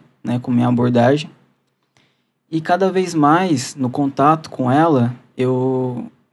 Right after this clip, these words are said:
fui vendo que aquilo se encaixava pra mim,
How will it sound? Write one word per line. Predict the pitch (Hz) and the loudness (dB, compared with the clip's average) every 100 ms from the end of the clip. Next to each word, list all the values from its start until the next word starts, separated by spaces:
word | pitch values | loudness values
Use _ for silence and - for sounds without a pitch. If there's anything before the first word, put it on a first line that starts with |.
| _ | _
fui | _ 165 185 | _ -4 -2
vendo | 127 147 190 156 120 | 0 2 2 0 -2
que | - 165 190 208 - | -8 -8 -6 -6 -6
aquilo | - 160 - 220 | -8 -6 -2 -2
se | 202 | -2
encaixava | 160 139 131 123 | -4 0 2 4
pra | 135 | 2
mim, | 123 | 0